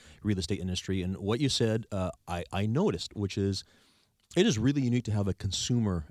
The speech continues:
event. And I met a whole bunch of people who were just like what you said. They were first-time buyers. There were people looking at their first investment property. And I, I, I can't help but think that they got a lot of information out of the day that they spent there.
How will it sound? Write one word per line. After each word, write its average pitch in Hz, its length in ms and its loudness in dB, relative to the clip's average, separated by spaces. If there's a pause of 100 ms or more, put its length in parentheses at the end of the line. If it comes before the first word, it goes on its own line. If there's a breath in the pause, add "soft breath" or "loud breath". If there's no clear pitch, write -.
event. 76 300 -6 (180)
And 87 460 -2
I 127 140 2
met 135 340 4
a 95 40 -6
whole 101 120 2
bunch 90 220 -2
of - 40 -4
people 80 320 -4 (220 loud breath)
who 104 120 -2
were 95 120 4
just 110 220 0
like 104 160 0
what 107 120 0
you 95 60 0
said. 90 260 0
They 82 60 -2
were 82 100 0
first-time 98 720 0
buyers. 95 480 0
There 92 80 -4
were 82 60 -2
people 98 320 -2
looking 92 260 0
at 87 100 -2
their 87 80 -2
first 90 240 -2
investment 85 320 -4
property. 82 380 -4 (460 loud breath)
And 92 320 2
I, 98 400 -2
I, 92 60 -2
I 92 40 0
can't 127 260 0
help 117 180 0
but 101 100 0
think 101 160 -2
that 98 80 2
they 95 80 2
got 98 320 -2
a 87 40 -6
lot 92 440 0
of 92 80 -6
information 87 600 -4
out 85 140 -4
of 80 160 -6
the 85 60 -8
day 85 240 -2
that 78 160 -8
they 76 80 -6
spent 76 320 -8
there. 71 180 -10